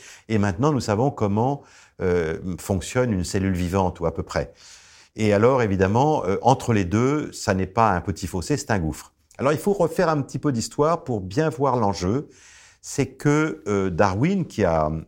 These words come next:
a donc inventé, euh, l'évolution par, euh, le moteur du hasard et de la nécessité, a, a, a pensé, et il a écrit en mille huit cent cinquante,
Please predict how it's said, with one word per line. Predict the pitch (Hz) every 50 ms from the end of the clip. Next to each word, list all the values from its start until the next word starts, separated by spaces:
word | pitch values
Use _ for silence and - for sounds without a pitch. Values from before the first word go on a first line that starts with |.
| _ -
a | - 80
donc | 78 85 82 - - -
inventé, | 101 101 98 98 98 98 92 - 110 104 104 98 101 - _ - - - - _ _ -
euh, | 90 87 82
l'évolution | 87 98 104 104 104 98 90 - - - - - 107 104 104 101
par, | - - 95 85 85 87 80 - 85
euh, | 80 80 78 78
le | 76 80 78 78
moteur | 78 87 87 - - 110 104 101 95 87 76
du | 71 80 80 82 80 - _ _ _ _ _ _ _ -
hasard | 92 92 80 80 110 104 101 82
et | 82
de | 76 71 71
la | 73 76
nécessité, | 80 98 127 123 - 117 - - - - - - 110 127 156 160 - - - - - - - _ _ _ _ -
a, | 98 95 92 90 90 87 87 85 85 82 80 85 85 - -
a, | - 71 82 65 65 80 69 57 60 60 - 80 - - - - _ - -
a | 95 -
pensé, | - 110 117 - - - 98
et | 104 135 214 190 90 90 87
il | 87 92 98
a | 98
écrit | 104 104 - - - 104 120 156 151
en | 95
mille | 92 101 113 104
huit | 101 92
cent | - - 95 87
cinquante, | - 87 82 - - 104 104 117 131 151 160 156 -